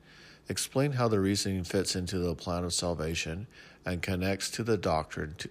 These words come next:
of the infinite atonement. Hope is divine.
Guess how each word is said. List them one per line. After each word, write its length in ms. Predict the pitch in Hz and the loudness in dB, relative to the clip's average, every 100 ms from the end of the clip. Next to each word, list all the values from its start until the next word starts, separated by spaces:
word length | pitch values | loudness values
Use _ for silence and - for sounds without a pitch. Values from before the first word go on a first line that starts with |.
| - | -4
of 260 | 92 85 | -2 -2
the 320 | - 85 82 78 - - - - - | -4 -2 -4 -6 -16 -20 -20 -20 -8
infinite 460 | 95 90 90 90 90 | -6 -4 -2 -2 -4
atonement. 540 | 87 104 104 76 69 - - - - - - - - - - - - - - - - - - - - | -2 -2 -2 -4 -10 -14 -20 -20 -20 -20 -20 -20 -20 -20 -20 -20 -20 -20 -20 -18 -18 -18 -20 -6 6
Hope 220 | 113 113 | 6 8
is 280 | 110 104 - - 110 95 | 2 2 -4 -8 -10 -2
divine. 640 | 104 90 92 85 71 80 | 0 2 2 2 -2 -6